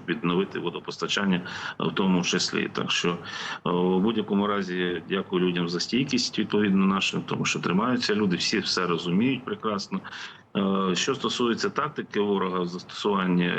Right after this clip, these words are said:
я вже сказав, це масованість обстрілу, це кілька хвиль, відповідно. Е, ну, перевана-, перевантаження, перенасичення, відповідно, системи протиповітряної оборони, це те, що, на що ворог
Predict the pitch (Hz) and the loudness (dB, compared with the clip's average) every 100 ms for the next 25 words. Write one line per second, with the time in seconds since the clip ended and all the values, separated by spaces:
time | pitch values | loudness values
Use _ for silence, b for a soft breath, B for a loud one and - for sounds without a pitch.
0 | - 95 95 95 - 95 90 87 95 104 | 0 0 0 -2 -2 0 0 0 0 0
1 | - 107 87 85 82 - 113 123 - 135 | 0 0 0 0 -2 -4 -4 -4 0 0
2 | 131 117 - 90 95 87 90 90 90 90 | 2 0 -2 0 0 0 0 0 0 -2
3 | 107 117 135 B B _ - 113 120 117 | 0 0 -2 B B _ -4 -2 -2 0
4 | 117 117 113 110 110 B B B B 104 | 4 4 2 0 -2 B B B B 0
5 | 101 95 95 98 95 - 101 98 95 98 | 2 4 4 2 0 -4 0 0 0 0
6 | 95 - 95 107 101 92 95 95 139 131 | -2 -4 -2 0 2 2 0 -2 -2 0
7 | 117 107 95 90 90 87 120 - 104 98 | 0 0 0 0 0 0 -2 0 0 2
8 | 95 87 82 90 90 87 87 90 78 - | 2 0 0 2 2 2 2 2 0 -2
9 | 76 - 82 90 95 87 87 82 - 107 | -2 -2 -2 0 0 2 0 0 2 2
10 | 139 120 117 107 110 107 98 87 - 90 | 4 4 4 2 2 2 2 0 -2 -2
11 | - 87 85 85 90 90 98 92 90 | 0 0 0 0 0 2 2 2 2